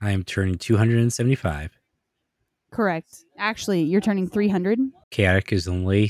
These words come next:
Speaker 1: twenty.
Speaker 2: No, no, I am two hundred and ninety and you are three hundred. Okay?
Speaker 1: Yes.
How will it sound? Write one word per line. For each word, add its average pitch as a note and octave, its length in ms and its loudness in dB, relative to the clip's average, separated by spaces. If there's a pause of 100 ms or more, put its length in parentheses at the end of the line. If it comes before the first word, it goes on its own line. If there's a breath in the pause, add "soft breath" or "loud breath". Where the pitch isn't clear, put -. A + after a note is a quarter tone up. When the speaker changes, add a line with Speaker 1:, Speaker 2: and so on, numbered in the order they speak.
Speaker 1:
twenty. F2 480 -2 (100)
Speaker 2:
No, F#3 420 -8
no, F#3 400 -6
I G3+ 180 -4
am B3+ 180 4
two C4+ 180 4
hundred C4+ 180 6
and D4 140 6
ninety G#3+ 500 0
and F3+ 140 -2
you F#3+ 100 -2
are G3 100 -2
three G3 200 -2
hundred. D#3 320 -4 (420)
Okay? G3 320 -4 (320)
Speaker 1:
Yes. - 460 -10